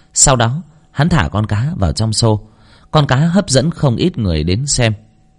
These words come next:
Ai ai cũng tán thưởng. Còn Diệp Tinh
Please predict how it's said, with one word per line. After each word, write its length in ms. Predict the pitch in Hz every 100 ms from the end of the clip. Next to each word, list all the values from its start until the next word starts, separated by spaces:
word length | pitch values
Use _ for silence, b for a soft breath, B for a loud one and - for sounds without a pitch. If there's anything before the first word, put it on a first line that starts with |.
| _
Ai 160 | - 127
ai 220 | 117 120
cũng 260 | 110 104 147
tán 320 | - 117 165
thưởng. 240 | 135 78 60 b b b b b b b b b b
Còn 140 | - 120
Diệp 160 | 120 -
Tinh 180 | 143